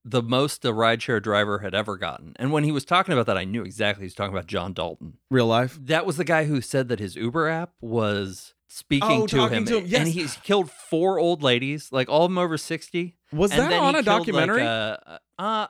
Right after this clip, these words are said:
Speaker 1: I just remember it being in the news.
Speaker 2: I watched it on a documentary. That's fucking crazy. Yeah, because there was one, it was, like, this group of, like, older ladies and, like, one granddaughter outside of a restaurant or something like that.
Speaker 1: Yeah.
Speaker 2: Wasn't it?
Speaker 1: Yeah, I think the granddaughter survived. And, uh,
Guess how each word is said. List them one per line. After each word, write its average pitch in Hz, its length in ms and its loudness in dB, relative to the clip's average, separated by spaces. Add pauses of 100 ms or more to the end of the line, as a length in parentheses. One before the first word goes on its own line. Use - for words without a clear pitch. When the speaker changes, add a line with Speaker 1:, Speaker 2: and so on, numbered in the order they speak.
Speaker 1:
I 147 120 0
just - 180 -16
remember 151 280 -2
it 110 60 -4
being 107 200 -4
in 92 80 -10
the 82 80 -14
news. 82 520 -16
Speaker 2:
I 110 120 0
watched 196 420 -2
it 170 80 -4
on 151 120 -4
a 151 40 -4
documentary. 135 760 -4 (160)
That's 156 300 -2
fucking 196 320 -4
crazy. 110 680 -4 (440)
Yeah, 151 200 2
because 143 320 0
there 143 100 4
was 131 180 2
one, 160 240 0
it 117 80 0
was, 120 140 -2
like, 127 160 2
this 123 160 -2
group 127 240 -4
of, 120 100 -8
like, 117 260 0
older 117 260 2
ladies 117 420 0
and, 123 140 0
like, 104 180 -2
one 107 200 0
granddaughter 113 540 -2
outside 117 300 0
of 107 80 -2
a 98 40 0
restaurant 98 520 -2
or 147 60 -4
something 160 320 -6
like 170 180 -6
that. 196 280 -6 (140)
Speaker 1:
Yeah. 135 200 2
Speaker 2:
Wasn't 165 200 2
it? 185 160 -2 (200)
Speaker 1:
Yeah, 139 160 2
I 135 40 -2
think 180 140 -8
the 165 80 -2
granddaughter 123 480 0
survived. 92 720 -12
And, 98 400 -6
uh, 87 260 -12